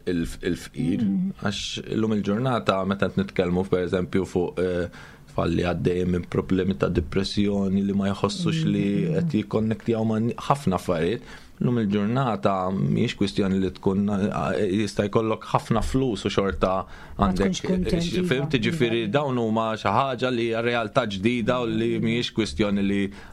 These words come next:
Speaker 1: għax xi ħadd mhux libes sew mela dak għandu bżonn. Illum
Speaker 2: Ekku.
Speaker 1: irridu nħarsu fajn kulħadd u kulħadd għandu bżonn is-support.
Speaker 2: Ekku, ekku. Hemm ħafna nies li għandhom bżonn l-għajnuna. U
Speaker 1: Ekku.
Speaker 2: aħna stess naqas nirrealizzaw.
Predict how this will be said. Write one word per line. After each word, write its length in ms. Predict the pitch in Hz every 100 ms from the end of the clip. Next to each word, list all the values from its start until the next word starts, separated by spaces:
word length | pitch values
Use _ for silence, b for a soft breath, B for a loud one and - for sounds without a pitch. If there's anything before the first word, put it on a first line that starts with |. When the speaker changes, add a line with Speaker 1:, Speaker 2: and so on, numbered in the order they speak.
| -
Speaker 1:
għax 60 | 101
xi 80 | 98
ħadd 160 | 101
mhux 160 | 110 98
libes 280 | 95 92 92
sew 260 | - 101 92
mela 200 | 95 95
dak 160 | 95
għandu 260 | 95 92 92
bżonn. 300 | 85 92 107
Illum 300 | 113 127 117
Speaker 2:
Ekku. 120 | 107
Speaker 1:
irridu 280 | 110 110 107
nħarsu 320 | 113 120 110 101
fajn 240 | 104 95
kulħadd 480 | 98 95 107 123 -
u 40 | 110
kulħadd 340 | 107 117 104
għandu 240 | 95 92 87
bżonn 260 | 95 90 87
is-support. 640 | - 82 - 190 - -
Speaker 2:
Ekku, 160 | 185
ekku. 240 | 196 - 190
Hemm 100 | 202
ħafna 300 | 160 180 185 175
nies 140 | 165
li 60 | 180
għandhom 220 | 170 175
bżonn 160 | 170 170
l-għajnuna. 480 | 165 165 165 156 165 220
U 40 | 214
Speaker 1:
Ekku. 40 | -
Speaker 2:
aħna 240 | 214 208
stess 240 | 196 233 220
naqas 240 | 247 208
nirrealizzaw. 880 | 214 185 185 180 180 165 220 185 160